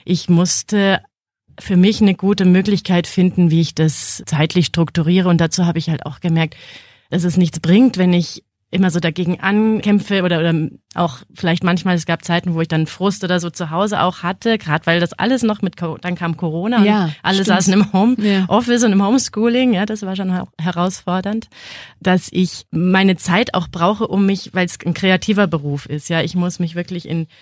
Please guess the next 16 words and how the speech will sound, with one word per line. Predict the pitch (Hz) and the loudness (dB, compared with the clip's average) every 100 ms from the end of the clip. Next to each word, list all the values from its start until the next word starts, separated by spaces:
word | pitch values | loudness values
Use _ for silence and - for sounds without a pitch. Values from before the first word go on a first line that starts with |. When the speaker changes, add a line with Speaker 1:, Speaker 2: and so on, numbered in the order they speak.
| - - | -20 -4
Speaker 1:
manche | 196 190 175 | -2 0 -2
konzeptuelle | 196 208 220 - 202 214 | -2 -2 -2 -2 -2 -2
Sachen | 208 202 202 | -2 -4 -4
reindenken | 175 185 185 190 185 185 | -4 -2 -2 0 -2 -2
oder | 170 185 151 | -2 -2 -2
auch | 160 | -4
eben | 170 | -6
Entwurf | 170 165 151 147 151 | -4 -2 -2 -4 -4
und | 165 | -4
das | 160 | -6
ist | 185 180 | -6 -4
nichts, | 175 - | -4 -4
was | 165 | -8
ich | 165 | -6
mal | 165 - | -6 -4
eben | 180 | -6